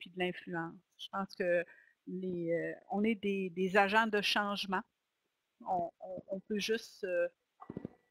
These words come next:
accompagner ce changement-là en étant le plus près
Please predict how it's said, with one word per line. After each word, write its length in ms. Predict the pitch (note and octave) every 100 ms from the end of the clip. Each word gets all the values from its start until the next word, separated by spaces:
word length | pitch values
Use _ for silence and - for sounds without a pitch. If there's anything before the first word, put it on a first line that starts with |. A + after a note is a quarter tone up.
| -
accompagner 720 | G#3+ G#3 A#3 G#3 - G#3 G#3+ B3
ce 160 | G3+
changement-là 760 | - F#3+ F#3 F3+ F3+ F3+ F3+ G#3+
en 240 | G#3+ F#3
étant 300 | F3 - G#3
le 140 | G3
plus 280 | - - A3 -
près 420 | - - C4 A#3+